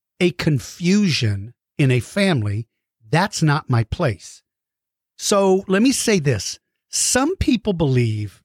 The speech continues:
T-Rex Wes, that dinosaurs evolved, came from other animals that slowly changed and ultimately became the dinosaurs. Other families believe that a higher power,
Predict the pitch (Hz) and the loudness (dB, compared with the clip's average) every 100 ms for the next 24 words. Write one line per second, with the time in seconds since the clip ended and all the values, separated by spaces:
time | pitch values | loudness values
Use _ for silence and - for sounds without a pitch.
0 | - - 127 110 104 - 117 117 139 - | -12 -2 0 0 -4 -4 -2 -2 -2 -6
1 | - _ _ _ _ _ _ _ - 135 | -12 _ _ _ _ _ _ _ -4 -4
2 | 113 - 180 233 247 - 233 226 226 226 | -2 0 2 4 2 0 0 0 0 -4
3 | - _ _ _ _ _ _ _ _ _ | -10 _ _ _ _ _ _ _ _ _
4 | _ _ - 185 143 120 143 131 98 87 | _ _ -2 0 0 0 2 2 0 -4
5 | - _ - - 175 196 214 208 202 175 | -14 _ -12 -2 2 4 2 0 0 0
6 | 139 139 139 135 107 104 98 120 - 139 | 0 0 2 2 2 0 -2 -2 -2 -2
7 | 135 131 117 - 208 190 123 120 143 - | -2 -2 -4 -2 0 2 2 2 0 -2
8 | _ _ _ _ 180 185 - 135 131 139 | _ _ _ _ -2 -2 0 -2 0 -2
9 | 135 151 - 151 165 - 117 110 135 190 | -2 -8 -12 -6 -4 -2 -2 0 0 0
10 | 214 170 120 95 90 _ _ _ _ _ | 2 0 -4 -12 -18 _ _ _ _ _
11 | _ _ _ - 233 370 403 - 151 139 | _ _ _ -2 0 2 0 0 0 2
12 | 127 123 110 120 113 107 101 107 _ _ | 2 0 -2 -4 -2 -2 -4 -8 _ _
13 | _ _ _ - 143 139 135 - 160 160 | _ _ _ -4 0 2 0 -2 -2 2
14 | 180 - - 156 127 95 87 | 2 0 -2 2 2 -2 -12